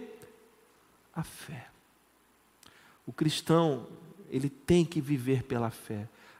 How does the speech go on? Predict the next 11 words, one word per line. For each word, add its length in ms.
Aliás, 520
não 120
é 80
isso 160
que 60
está 120
escrito 340
aqui 180
no 100
versículo 440
seis? 580